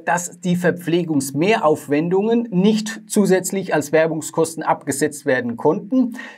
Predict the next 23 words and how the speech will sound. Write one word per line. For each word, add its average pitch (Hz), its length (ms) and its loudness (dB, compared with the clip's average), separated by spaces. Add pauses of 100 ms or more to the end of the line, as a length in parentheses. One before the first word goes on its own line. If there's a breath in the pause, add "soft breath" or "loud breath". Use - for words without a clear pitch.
(180 loud breath)
Die, 180 440 -2
ähm, 147 800 2
Verpflegungsmehraufwendungen 160 1700 0
beziehungsweise 160 680 0
der 151 240 -2
Abzug 247 600 0
von 151 460 0
Verpflegungsmehraufwendungen 160 1300 -2
als 131 240 -2
Werbungskosten 180 880 -2 (160 loud breath)
setzt 220 400 0
voraus, 165 560 2
dass 185 200 -4
der 160 120 2
Steuerpflichtige 208 880 -2
von 277 360 2
der 170 200 4
Wohnung 247 480 0 (140)
und 320 260 2
von 220 200 0
der 196 140 2
ersten 185 380 -4
Tätigkeitsstelle 170 960 -2